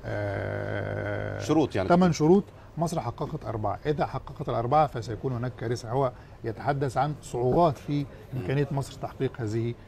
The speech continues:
Speaker 2: مم.
Speaker 1: الصعوبات، لكن عنوان شديد، مصر لن تستطيع مواجهة الفقر.
Speaker 2: مم.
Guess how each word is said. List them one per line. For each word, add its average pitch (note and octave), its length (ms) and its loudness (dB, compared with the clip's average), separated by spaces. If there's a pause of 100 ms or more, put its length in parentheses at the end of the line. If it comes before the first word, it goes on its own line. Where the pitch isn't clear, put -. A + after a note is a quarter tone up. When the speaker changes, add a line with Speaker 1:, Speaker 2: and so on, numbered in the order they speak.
Speaker 2:
مم. G2 140 -6
Speaker 1:
الصعوبات، A2+ 420 2
لكن D#3 160 0
عنوان D#3 440 6
شديد، D3 360 2
مصر E3 260 0
لن E3 80 0
تستطيع D#3+ 320 -4
مواجهة D3 360 0
الفقر. F#3 320 -2 (120)
Speaker 2:
مم. F#2 120 -8